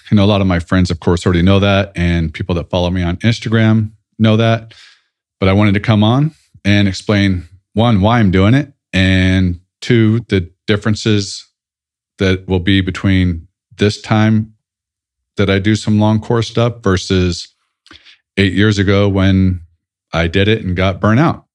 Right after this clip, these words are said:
So yeah, let's start with the why. Um, I need a rabbit to chase. I need, I need an event to go out there and make me push myself for.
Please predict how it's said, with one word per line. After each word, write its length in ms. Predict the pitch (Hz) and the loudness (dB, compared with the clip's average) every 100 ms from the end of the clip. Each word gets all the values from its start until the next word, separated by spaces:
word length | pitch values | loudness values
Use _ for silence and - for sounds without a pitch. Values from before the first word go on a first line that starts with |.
| _ _ _ _ _ _ _ _ _ _ _ | _ _ _ _ _ _ _ _ _ _ _
So 400 | - 117 107 101 | -8 -2 0 0
yeah, 100 | - | -2
let's 160 | 139 101 | -2 -2
start 220 | - 135 | -2 -2
with 120 | 123 | -2
the 80 | 117 | -2
why. 380 | 104 127 85 73 - _ _ _ 101 | 0 0 -2 -6 -14 _ _ _ -2
Um, 480 | 104 98 90 85 - _ _ _ _ _ _ _ _ _ _ _ _ _ _ _ | 0 2 0 -4 -10 _ _ _ _ _ _ _ _ _ _ _ _ _ _ _
I 80 | 104 | 0
need 160 | 131 | 2
a 60 | 113 | 2
rabbit 340 | 110 117 98 | 0 -2 -4
to 80 | - | -10
chase. 500 | - 85 76 - - - - | -6 -4 -4 -8 -16 -18 -4
I 140 | 98 | 0
need, 460 | 110 113 110 104 - - _ _ - | 2 2 0 -2 -6 -20 _ _ -2
I 80 | |
need 200 | 104 117 | 0 2
an 80 | 117 | 0
event 520 | 92 85 104 98 - | -2 -2 -2 -2 -6
to 100 | - | -6
go 220 | 90 98 95 | -2 0 0
out 220 | 92 92 | 0 -2
there 360 | 95 90 90 - | -2 0 -4 -6
and 560 | 90 87 85 82 78 80 | -4 -2 -2 -4 -6 -4
make 200 | 90 85 | -4 -4
me 100 | 87 | -8
push 340 | - 95 - | -4 -6 -4
myself 640 | 87 82 - 78 78 - _ _ _ | -6 -6 -4 -4 -6 -14 _ _ _
for. 360 | 85 78 73 | -4 -4 -6